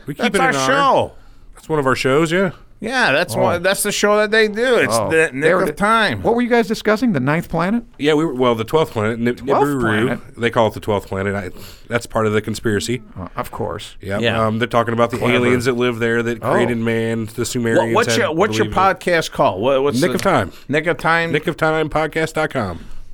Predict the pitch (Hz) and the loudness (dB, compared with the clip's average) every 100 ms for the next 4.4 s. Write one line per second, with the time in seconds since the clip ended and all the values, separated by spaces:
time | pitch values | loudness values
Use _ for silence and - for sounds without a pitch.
0 | 107 151 - 170 175 190 165 - 131 139 | -4 -2 2 2 2 2 2 0 2 2
1 | 139 165 170 196 202 156 - 139 151 160 | 2 0 2 0 0 -4 0 2 2 2
2 | 165 147 147 147 143 127 143 - 143 143 | -2 0 0 0 0 0 0 0 0 2
3 | 131 135 147 151 139 185 220 135 147 127 | 2 2 0 -2 -2 0 0 0 0 0
4 | 127 135 165 | 0 2 2